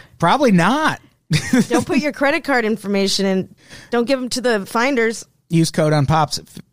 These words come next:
Speaker 2: Yeah,
Speaker 1: at
Speaker 2: if you do.
Speaker 1: checkout if you do, though.
Speaker 2: <laughs> Yeah.
Speaker 1: We get a little fifteen percent kickback from the finders.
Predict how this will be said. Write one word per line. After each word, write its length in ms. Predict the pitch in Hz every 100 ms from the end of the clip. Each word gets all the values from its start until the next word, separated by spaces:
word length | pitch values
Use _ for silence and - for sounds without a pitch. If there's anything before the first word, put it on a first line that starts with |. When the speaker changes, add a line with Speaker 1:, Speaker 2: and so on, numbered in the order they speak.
| _ -
Speaker 2:
Yeah, 80 | 262
Speaker 1:
at 60 | 233
Speaker 2:
if 60 |
you 80 | 156
do. 60 | 262
Speaker 1:
checkout 180 | 147 131
if 140 | 127
you 60 | 135
do, 200 | 151 143
though. 240 | 120 120 -
Speaker 2:
<laughs> 100 | 440
Yeah. 220 | 320 247
Speaker 1:
We 100 | - 143
get 60 |
a 20 |
little 160 | 139 139
fifteen 400 | - 143 - 135
percent 340 | 143 - 127
kickback 460 | - 147 - 123 120 - _
from 140 | - 143
the 80 | -
finders. 680 | 151 123 - 202 180 -